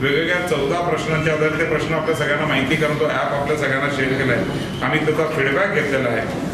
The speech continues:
आणि हा सगळा त्यांच्याही अपेक्षा त्यातनं समजून घेतलेल्या आहेत. आणि त्यानं स्वाभाविकपणे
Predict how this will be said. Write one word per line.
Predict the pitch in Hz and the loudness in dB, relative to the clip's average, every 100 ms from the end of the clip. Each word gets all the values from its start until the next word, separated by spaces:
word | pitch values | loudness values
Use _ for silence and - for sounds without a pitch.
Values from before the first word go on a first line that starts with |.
| - 127 | -4 -2
आणि | 160 | 0
हा | 160 | 0
सगळा | 185 - 160 - 214 208 - - - 156 | 0 0 0 2 2 0 -2 -4 -4 -2
त्यांच्याही | 143 135 202 | 0 0 2
अपेक्षा | 233 151 - 208 220 | 2 0 0 0 2
त्यातनं | 220 208 - 185 | 2 2 0 0
समजून | 160 147 151 147 | 0 0 0 0
घेतलेल्या | 127 - 127 123 | 0 0 0 0
आहेत. | 113 - - - - 123 | 0 -4 -8 -8 -6 -4
आणि | 160 | -2
त्यानं | 160 185 185 | -2 0 0
स्वाभाविकपणे | 180 151 175 202 196 196 196 | 0 0 0 0 0 2 2